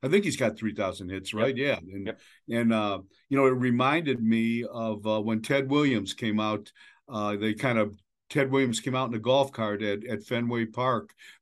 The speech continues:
Speaker 1: before, uh, the, the start of the All-Star game there, and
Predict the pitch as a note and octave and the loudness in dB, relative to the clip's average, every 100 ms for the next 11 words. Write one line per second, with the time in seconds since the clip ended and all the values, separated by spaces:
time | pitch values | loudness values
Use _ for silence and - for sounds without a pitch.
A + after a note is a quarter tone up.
0 | - A2+ A2 A#2+ A2+ A2+ A2+ A2 G#2+ G#2 | 0 0 0 -2 2 2 4 4 2 0
1 | G#2 A2 B2 A2+ - A#2+ A2 A2 A2 A2+ | -2 -4 -8 -6 -2 -2 0 0 0 0
2 | - - A2 G2+ G#2 G#2 G#2 A#2+ B2+ A2 | -4 -4 -4 -2 -4 -2 -2 2 2 2
3 | G2 | -2